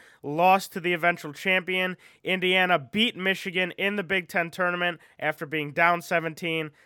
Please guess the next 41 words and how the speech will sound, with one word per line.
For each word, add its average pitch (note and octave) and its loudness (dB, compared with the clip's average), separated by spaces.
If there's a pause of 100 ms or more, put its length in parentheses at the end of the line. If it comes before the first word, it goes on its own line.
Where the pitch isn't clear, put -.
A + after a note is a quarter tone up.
(120)
The - -10
fact E3+ 2
that D#3+ 2
Michigan D#3+ -2
is D3 -4
in D3+ 0 (240)
at C3+ -8
seventeen E3+ 0
and D3+ -2
fourteen D3+ 0 (220)
with C3+ -6
no D3+ 2
play-in D3+ 0
game C#3 -2 (200)
is D3+ 0
ridiculous. C#3 -6 (240)
There's D3 -2
my D3 2
rant. C3 -2 (500)
But G3 8 (500)
we C#3+ -10
can't F#3+ 4
do G3 2
anything F#3 0
about F3 8
it. F3 4 (280)
They D#3+ 4
are D#3 6
here. F3+ 2 (1040)
And A#2+ -8
they're A#2+ -6
gonna A2 -8
win G#2 -10
this G#2 -14
game. A2 -12
They, B2 -6
they C3 -6
just B2+ -10
are. A2+ -8
I A#2 -12
mean, A#2+ -12